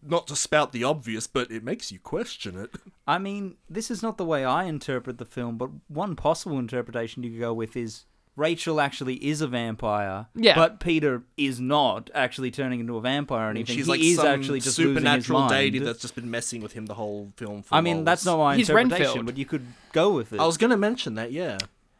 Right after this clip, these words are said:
Speaker 1: He acts more like Renfield than any Dracula
Speaker 3: And one of the
Speaker 1: interpretation.
Speaker 3: things about the Renfield character in many interpretations is the fact that he wants to be a vampire and he'll do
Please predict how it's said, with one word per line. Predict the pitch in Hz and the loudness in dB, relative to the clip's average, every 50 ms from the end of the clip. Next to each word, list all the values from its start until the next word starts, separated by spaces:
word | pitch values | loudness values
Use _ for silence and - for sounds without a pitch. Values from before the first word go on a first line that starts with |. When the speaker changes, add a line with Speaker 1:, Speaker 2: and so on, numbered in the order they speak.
| _ _ - 170 | _ _ -6 -6
Speaker 1:
He | 180 185 | -4 0
acts | 147 180 196 - - - | 2 2 2 2 -2 -8
more | 160 156 165 175 180 | -4 0 0 2 2
like | 170 156 143 123 117 | 2 2 0 0 -2
Renfield | 127 135 139 156 147 143 135 113 113 113 | -4 -4 -4 -4 -6 -6 -8 -8 -6 -8
than | 110 113 113 113 92 | -8 -8 -10 -10 -10
any | 110 120 117 110 107 | -10 -10 -10 -10 -10
Dracula | 101 101 - 104 95 107 123 _ - 127 104 95 95 95 104 - 123 | -12 -14 -14 -14 -14 -14 -14 _ -14 -14 -14 -14 -14 -14 -16 -10 -8
Speaker 3:
And | 170 196 185 | -6 -4 -4
one | 175 | -4
of | 165 147 - | -6 -6 -8
the | 202 202 202 180 160 156 | -4 0 0 2 2 0
Speaker 1:
interpretation. | 139 143 | -2 -2
Speaker 3:
things | 156 151 147 147 139 135 | -2 -2 -2 -2 -6 -2
about | 135 143 139 131 127 - | 0 0 0 0 -2 -4
the | - 139 | -6 -6
Renfield | 143 147 147 151 156 151 - 151 151 151 - | -2 -2 -2 -2 -2 -4 -4 -4 -4 -4 -2
character | 160 151 151 147 143 - 147 | 0 0 0 0 0 -2 -6
in | 143 147 | -4 -4
many | 147 147 147 147 | -4 -4 -4 -4
interpretations | 147 147 156 147 143 - - - 143 143 143 - 151 147 143 139 143 | -6 -4 -6 -6 -6 -6 -6 -4 -4 -4 -4 -6 -10 -10 -10 -8 -6
is | 143 147 143 143 - | -6 -6 -6 -8 -10
the | - 143 | -12 -6
fact | - 143 143 147 - | -4 -2 -2 -2 -4
that | - 151 147 147 | -6 -6 -6 -6
he | 139 147 147 | -8 -10 -8
wants | 156 151 165 190 214 185 - - | -4 2 2 2 2 2 -2 -6
to | - 127 | -8 -8
be | - 113 | -6 -6
a | 135 | -6
vampire | - 151 143 135 139 135 - 143 135 135 143 | -4 -4 -6 -4 -6 -8 -4 -4 -4 -2 -2
and | 143 143 | -4 -4
he'll | 139 139 | -4 -4
do | 135 143 147 | -2 -2 -4